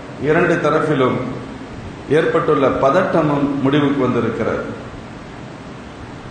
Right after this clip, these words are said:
பதட்ட சூழ்நிலையில் இரு நாட்டு மக்களும் இடை-, இரு நாட்டு மக்களுக்கிடையே கொஞ்சம் கூட பொருத்தம் இல்லாமல்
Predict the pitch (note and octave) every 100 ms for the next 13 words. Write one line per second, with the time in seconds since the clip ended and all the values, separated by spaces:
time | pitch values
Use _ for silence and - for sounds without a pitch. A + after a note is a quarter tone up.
0 | - - - - - - - D3 G3+ A3
1 | A3 - F3+ F#3 F3 E3 D#3+ - D3 E3
2 | E3+ D#3+ D#3 C3+ C3+ D#3 D3+ C#3 C#3 C3+
3 | C3+ C#3 C#3 D3 D3 C#3+ C#3+ F3 E3+ D3+
4 | C3 A#2+ G2+ - - - - - - -
5 | - - - - - - - - D#3+ F3
6 | F#3+ G3+ G3+ F#3+ D#3 D3+ F3+ D#3 C#3+ C#3
7 | B2+ A#2+